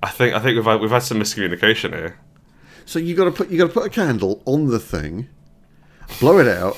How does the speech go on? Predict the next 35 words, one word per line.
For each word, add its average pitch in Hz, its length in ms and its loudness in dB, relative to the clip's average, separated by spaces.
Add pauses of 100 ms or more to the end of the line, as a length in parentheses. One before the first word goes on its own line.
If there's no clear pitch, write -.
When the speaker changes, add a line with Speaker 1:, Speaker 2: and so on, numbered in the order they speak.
(140)
Speaker 2:
that 120 300 -2
gives 120 200 -4
you 151 120 4
a 165 40 2
wish. - 460 -4
That's 143 240 -4
how 151 140 -2
this 156 180 -4
system 180 340 -6
works. - 580 -12 (380)
Speaker 1:
Mm. 123 280 4
Speaker 2:
That's 151 120 -2
how 175 80 2
the 156 100 0
magic 160 280 -2
has 196 100 2
Speaker 1:
Mm. 208 120 2
Speaker 2:
always 113 300 0
worked. 82 480 -8 (760)
Speaker 1:
Mm. 85 360 -6 (1120)
Speaker 2:
So - 160 -10
standing, 175 400 -2
Speaker 1:
So 160 120 0
it - 60 -2
Speaker 2:
standing 220 320 4
Speaker 1:
says 160 140 0 (160)
Speaker 2:
a, 139 60 -4
a - 20 -4
candle 143 460 0
up 82 160 -4
on 95 80 -2
a 92 60 -2
load 95 260 0
of 92 100 -4
crisps - 720 -6